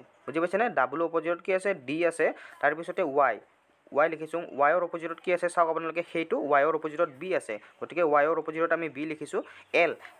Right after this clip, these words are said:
এলটো আছে, দেখিছে? সেইটো পিছপানে। আৰু এলৰ অপজিটত কি আছে? এলৰ অপজিটত অ' আছে। গতিকে আমি অ' লিখিছোঁ। এতিয়া আমি গোটেইবোৰ মানবোৰ বহাই দিলেই হ'ল। সেই অপজিট কেইটাৰ ডিৰ মানটো হৈছে,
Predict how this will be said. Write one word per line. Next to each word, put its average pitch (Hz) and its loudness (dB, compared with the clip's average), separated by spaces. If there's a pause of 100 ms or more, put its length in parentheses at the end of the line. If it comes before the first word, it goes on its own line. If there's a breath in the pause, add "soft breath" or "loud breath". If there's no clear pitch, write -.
(140)
এলটো 156 0
আছে, 185 -2 (180)
দেখিছে? 196 0 (100)
সেইটো 175 -4
পিছপানে। 175 0 (380 loud breath)
আৰু 147 2 (180)
এলৰ 165 4
অপজিটত 180 -4
কি 214 0
আছে? 190 -2 (180)
এলৰ 147 2 (100)
অপজিটত 151 -4 (160)
অ' 175 4
আছে। 175 -8
গতিকে 160 -4
আমি 185 -6 (200)
অ' 180 4
লিখিছোঁ। 156 -6 (340 loud breath)
এতিয়া 196 2
আমি 220 -2 (100)
গোটেইবোৰ 190 0 (520)
মানবোৰ 165 2
বহাই 143 2
দিলেই 175 2
হ'ল। 226 2
সেই 175 0
অপজিট 151 -2
কেইটাৰ 165 4 (120)
ডিৰ 160 0 (100)
মানটো 170 -2
হৈছে, 165 -2